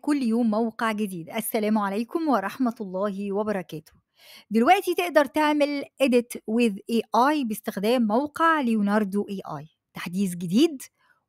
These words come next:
ومختلف وهيساعد بشكل كبير جدًا على عمل edit للصورة، ومش بس edit عادي، لأ ده edit بالذكاء الاصطناعي. تعالوا نشوفوا الفيتشر الجديدة والميزة الجديدة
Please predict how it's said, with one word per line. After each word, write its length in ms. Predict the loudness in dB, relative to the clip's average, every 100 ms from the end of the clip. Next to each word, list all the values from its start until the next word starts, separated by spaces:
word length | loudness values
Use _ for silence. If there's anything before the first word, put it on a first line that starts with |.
| _
ومختلف 800 | -2 -2 2 6 6 4 -4 -20 _ _ _ _
وهيساعد 560 | -4 -2 -2 2 2 0
بشكل 400 | -2 -4 -4 -8
كبير 500 | -4 -2 0 0 0
جدًا 480 | 0 -2 -2 -6 -2
على 220 | -2 0
عمل 440 | 4 4 4 0 0
edit 400 | 4 4 0 -16 _ _
للصورة، 680 | 2 2 2 -2 2 4 2 _
ومش 300 | 2 2 4
بس 320 | 2 2 0
edit 280 | -2 0 2
عادي، 300 | 4 4 4
لأ 120 | -2
ده 120 | -2 -2
edit 220 | 0 0
بالذكاء 400 | -2 -4 -2 -4
الاصطناعي. 500 | -6 -8 -6 -6 -4
تعالوا 240 | 2 4
نشوفوا 320 | 4 0 0 0
الفيتشر 300 | -4 -2 -2
الجديدة 420 | -2 -2 2 2
والميزة 380 | 4 4 6 6
الجديدة 580 | 4 -2 0 0 -4